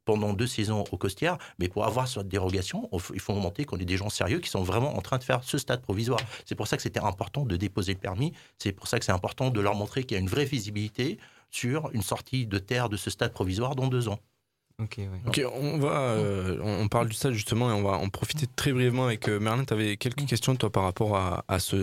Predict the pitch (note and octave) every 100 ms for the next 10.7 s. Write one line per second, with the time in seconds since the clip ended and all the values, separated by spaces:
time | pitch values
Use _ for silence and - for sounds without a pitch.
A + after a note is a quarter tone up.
0 | F#2+ G2+ A2+ G2+ - A2+ A2+ - A#2 A2
1 | A2+ A2+ A2 G#2 G2 G#2+ - G#2+ - G#2
2 | - B2 - G2+ G2 - A2 C#3 C#3 A2+
3 | - A2 G2 G2 G2+ _ _ - C3 D3+
4 | - A#2 A2 A2 - B2 B2 B2+ C3+ B2+
5 | A#2+ G#2+ G#2+ G#2+ A2 G#2 G2 - D#2+ -
6 | B2+ A#2 A2+ G#2+ A2 G#2+ A2+ A2+ B2 C3
7 | A#2 A2 A2 - A#2 B2+ B2+ G#2 G2 F#2+
8 | F#2+ G2 G2+ G2+ G#2 C3 B2+ G2+ - G2+
9 | G2 - G2+ - G#2+ G2+ F#2+ F#2 G2 G#2
10 | G#2 A#2 A#2+ G#2 G2+ F#2 F#2